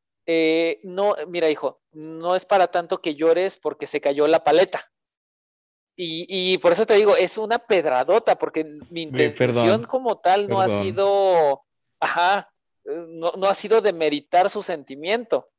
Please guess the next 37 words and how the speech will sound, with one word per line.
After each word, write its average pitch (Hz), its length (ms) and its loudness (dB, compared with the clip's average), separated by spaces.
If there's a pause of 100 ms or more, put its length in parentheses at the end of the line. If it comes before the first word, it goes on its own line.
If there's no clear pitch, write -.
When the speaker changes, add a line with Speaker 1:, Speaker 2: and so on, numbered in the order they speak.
(240)
Speaker 1:
¿no? 165 440 -2 (220)
Según 180 680 0
yo 190 500 4
le 143 140 0
estoy 175 240 -2
explicando 160 1000 -4 (380)
que 139 240 -2
no, 151 280 -12
que 147 140 -6
no 165 420 2
es 196 680 0
un, 156 300 -12
un 170 200 -6
motivo 180 460 0
para 143 220 6
sentirse 170 600 -2
mal, 180 320 0 (380)
cuando 170 320 4
realmente 202 600 2
para 151 440 4
él 226 180 4
es 170 160 2
real, 156 560 0
para 143 280 0
él 196 180 0
es 214 240 -2
un 185 120 -14
sufrimiento 143 600 -4
real, 139 340 6
para, 143 360 4
para 139 300 4
su 135 220 -4
edad 185 380 2
es 170 160 -8
un 156 80 -16
sufrimiento 135 600 -4
real. 151 420 4